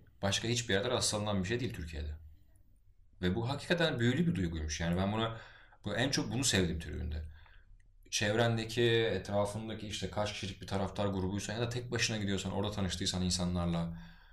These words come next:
ya da hiç tanışmadan bir, bir şeye aynı anda tepki verip, aynı anda sevinip, aynı anda üzülebiliyorsan bu bence çok büyülü bir duygu. Yani bu Avrupa toplumlarında e, petrole zam geldiği zaman yaşanan bir duygu ama bizde öyle değil yani.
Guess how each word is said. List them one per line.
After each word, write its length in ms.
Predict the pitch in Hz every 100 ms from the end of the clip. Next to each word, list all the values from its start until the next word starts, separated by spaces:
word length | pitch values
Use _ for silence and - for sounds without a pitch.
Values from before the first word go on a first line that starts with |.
| - - - - -
ya 80 | 95
da 60 | 107
hiç 260 | 98 85
tanışmadan 760 | - 110 156 - 110 101 92 90 - - - -
bir, 320 | 107 110 110 -
bir 100 | -
şeye 340 | 98 104 104 101
aynı 300 | 98 101 107
anda 180 | 101 98
tepki 320 | 95 90 -
verip, 220 | 98 95 90
aynı 260 | 98 101
anda 200 | 101 98
sevinip, 380 | 95 95 95 98
aynı 280 | - 90 101
anda 140 | 98 92
üzülebiliyorsan 720 | 90 95 95 120 127 - 113
bu 120 | 95
bence 280 | 107 139 120
çok 220 | 143 147 - - -
büyülü 320 | 101 101 120 135
bir 100 | 87
duygu. 220 | 76 78
Yani 260 | 85 87 - - - -
bu 80 | 95
Avrupa 300 | 98 104 110
toplumlarında 840 | - 101 110 107 104 104 110 113 - - - - -
e, 60 | 90 90 -
petrole 400 | 98 - 110 110
zam 240 | 110 117
geldiği 380 | 107 104 104 143
zaman 220 | 131 143
yaşanan 420 | 135 127 156 160
bir 80 | 139
duygu 180 | 87 80
ama 180 | 92 92
bizde 200 | 98 101
öyle 180 | 110 127
değil 140 | 180 87
yani. 160 | 76